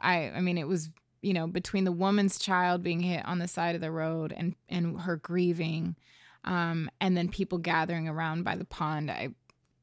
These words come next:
there was, you know, I have an, I have enough reverence to respect what, what was going on, and, and I don't, I don't know that I needed to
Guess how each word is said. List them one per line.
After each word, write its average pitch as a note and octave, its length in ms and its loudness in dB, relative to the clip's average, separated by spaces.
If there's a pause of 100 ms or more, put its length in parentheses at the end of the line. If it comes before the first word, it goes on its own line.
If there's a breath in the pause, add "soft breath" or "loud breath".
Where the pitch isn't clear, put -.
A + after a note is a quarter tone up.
there F#3+ 160 2
was, F3 360 0
you F#3+ 100 0
know, D3+ 240 -2
I F#3 140 4
have F#3 280 2
an, D#3+ 240 0 (560 soft breath)
I - 60 0
have F#3+ 100 4
enough F#3 420 4
reverence E3+ 640 0 (220)
to E3 140 0
respect - 680 -2
what, D#3+ 380 -4
what E3+ 260 -2
was E3 140 -4
going A#2+ 340 -4
on, G2 220 -2
and, G#2+ 300 -4
and F3+ 480 -2
I - 100 -6
don't, D#3 220 -4 (280)
I E3+ 120 -2
don't C3+ 180 -2
know D#3+ 140 -2
that C#3 120 -2
I A#2+ 80 -2
needed G#2+ 340 -4
to - 180 -2